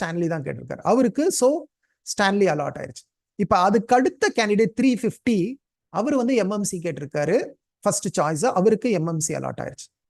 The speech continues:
சரியா? Let us take this scenario. த்ரீ ஹண்ட்ரட் அண்ட் தேர்ட்டி த்ரீ ரேங்க் இருக்கிறவரு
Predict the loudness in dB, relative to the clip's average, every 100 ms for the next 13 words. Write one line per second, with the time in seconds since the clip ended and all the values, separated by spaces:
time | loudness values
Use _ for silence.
0 | _ -6 -2 0 -2 -8 _ _ -4 0
1 | 0 2 2 4 2 2 0 0 0 -2
2 | -4 -8 -4 -2 0 0 0 0 -2 -2
3 | -2 -2 -2 -2 -4 -4 -2 -2 2 2